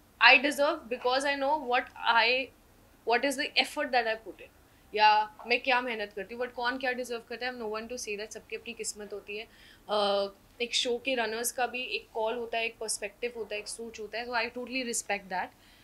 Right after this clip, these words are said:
Um, but I do know कि अगर voting के आधार पे होता, मैं अपना बता सकती हूँ कि अगर Pan India voting के हिसाब से होता, तो मैं घर के अंदर होती, and that I also know and you also know, and that's okay।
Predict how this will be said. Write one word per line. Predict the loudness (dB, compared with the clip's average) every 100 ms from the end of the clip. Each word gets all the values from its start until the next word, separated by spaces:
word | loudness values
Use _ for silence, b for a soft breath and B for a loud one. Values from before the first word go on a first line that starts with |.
| b 4
Um, | 6 6 4 2
but | 4
I | 8 8 6
do | -4
know | -4 -2
कि | -2
अगर | -2
voting | -2 -6 -8 -4
के |
आधार | -4 -4 -6
पे | -6
होता, | -8 -6
मैं | -4 -4
अपना | -4 -2 0 0
बता | 0 -4
सकती | -6 -12 -12
हूँ | -6
कि | -6
अगर | -4 -2
Pan | 0 0
India | -2 -6
voting | -6 -6 -8
के | -10
हिसाब | -4 -4
से | -4 -8
होता, | -6 -6
तो | -6
मैं | -8
घर | -8
के | -6 -6
अंदर | -6 -8
होती, | -8 -10
and | 0
that | 2 2 2
I | 0
also | -2 -6
know | -8 -8
and | -8
you | -8
also | -8 -10 -10
know, | -10
and | -8
that's | -10 -10
okay। | -16 -16